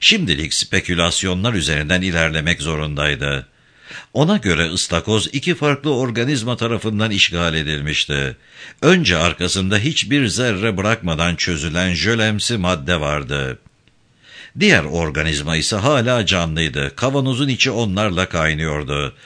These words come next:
Bunlar her neyse onlarla ilgili bir şeyler uğursuz şekilde tanıdıktı. Roche mikroskopla baktı.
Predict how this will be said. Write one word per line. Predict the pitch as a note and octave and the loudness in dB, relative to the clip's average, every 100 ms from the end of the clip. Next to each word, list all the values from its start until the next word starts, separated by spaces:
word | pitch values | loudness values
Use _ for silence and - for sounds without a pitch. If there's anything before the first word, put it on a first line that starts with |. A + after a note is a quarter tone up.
| - - - | -20 -20 -2
Bunlar | B2+ E3+ E3 D#3 | 2 4 4 2
her | G#2 C3 A2+ | 4 2 2
neyse | A#2 C#3 - F2 | 2 0 0 0
onlarla | G2 A2+ A#2+ C#3 B2+ | 0 0 0 0 0
ilgili | A2+ B2 G2+ B2 A2 | 0 0 -2 -2 0
bir | A2 G2 | 0 0
şeyler | - D#2+ D2 E2 F2 | 0 0 2 0 0
uğursuz | A#2+ B2+ C3 A#2 - E3 C#3+ | -2 2 2 0 -2 0 2
şekilde | - A#2 G#2 A2 A2+ | 0 0 -2 -2 -2
tanıdıktı. | G#2 F2 E2 E2 E2 - D2+ C#2+ B1 - - - - _ | 0 -2 0 0 -2 -4 -4 -4 -6 -14 -20 -20 -20 _
Roche | F#2+ D#3+ E3+ C#3 | 0 2 2 0
mikroskopla | E3 - D#3+ - D3 A#2+ E2 | -2 0 -2 0 -2 -2 -2
baktı. | D2 D2 - C#2+ C2 | -2 -4 -4 -6 -6